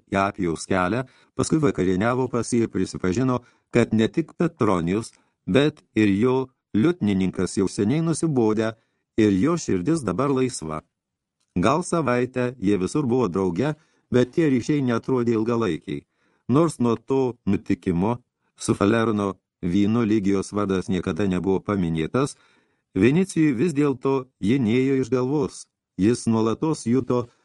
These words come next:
kad jos akys žvelgia į jį, ir šis jausmas varė jam lyg ir baimę. Apmaudu buvo ant paties savęs, kad niekaip negali nei atsikratyti minties, jog Ligija liūdina,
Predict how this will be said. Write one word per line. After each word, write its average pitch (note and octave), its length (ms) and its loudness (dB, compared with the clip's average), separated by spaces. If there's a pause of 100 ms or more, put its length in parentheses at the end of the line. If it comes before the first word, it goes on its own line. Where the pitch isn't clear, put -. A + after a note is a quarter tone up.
(100)
kad G2 160 -2
jos G2+ 240 0
akys A#2+ 380 0
žvelgia F#2 480 0 (100)
į E2+ 80 2
jį, E2+ 220 2 (420)
ir G2 80 2
šis - 240 -2
jausmas C#3+ 480 -2
varė B2+ 300 0
jam A#2 180 -2
lyg F2+ 240 -4
ir C3 140 -2
baimę. F2+ 560 -2 (640)
Apmaudu C3+ 500 0
buvo A#2 360 0 (420)
ant G#2+ 120 0
paties B2 360 -2
savęs, G#2+ 460 -4 (340)
kad - 240 0
niekaip A2+ 480 0
negali G#2 420 0
nei A#2+ 140 0
atsikratyti A2 640 -2
minties, A#2+ 560 -2
jog F#2 220 -2 (260)
Ligija G2 520 0 (140)
liūdina, G2+ 560 0